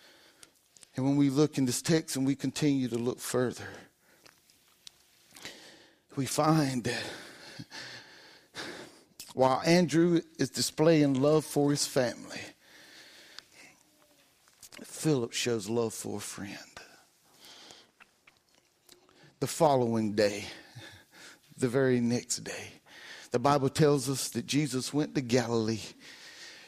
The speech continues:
You know what got me when I really looked at this? Jesus went to Galilee and found Philip. <laughs> We've been teaching this for some time. He went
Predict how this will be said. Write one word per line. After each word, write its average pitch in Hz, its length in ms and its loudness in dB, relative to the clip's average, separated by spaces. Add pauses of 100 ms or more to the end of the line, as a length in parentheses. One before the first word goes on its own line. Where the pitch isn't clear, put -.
You 175 100 4
know 196 140 8
what 156 240 6
got 151 240 4
me 151 220 6
when 127 200 2
I 123 100 6
really 131 320 4
looked 139 240 2
at 123 80 -2
this? 139 240 2
Jesus 160 520 0
went 147 320 -2
to 135 80 -4
Galilee 113 800 2
and 107 120 -4
found 120 600 -2 (120)
Philip. - 540 -8 (800)
<laughs> - 880 -14
We've 160 220 4
been 151 140 0
teaching 147 380 -2
this 135 220 0
for 135 120 -4
some 131 280 -4
time. 107 440 -4 (3000)
He 202 180 6
went 185 560 2